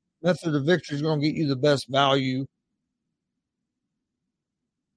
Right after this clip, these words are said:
All right, next fight. We have Chris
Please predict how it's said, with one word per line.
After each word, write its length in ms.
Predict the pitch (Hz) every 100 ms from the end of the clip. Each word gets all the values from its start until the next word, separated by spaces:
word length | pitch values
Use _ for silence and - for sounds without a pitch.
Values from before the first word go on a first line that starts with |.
| _ _ _ _ _ _ _ _ _ _ _ _ _ _ _ _ _ _ _ _ _ _
All 160 | 123 135
right, 260 | 147 151
next 280 | 147 180 -
fight. 300 | - 160 131 - _ _ _ _ _ _ _ _ _ _ _ _ _ _ _ _ _ _ _ _
We 100 | 156
have 220 | 156 139 127 _
Chris 200 | 196 175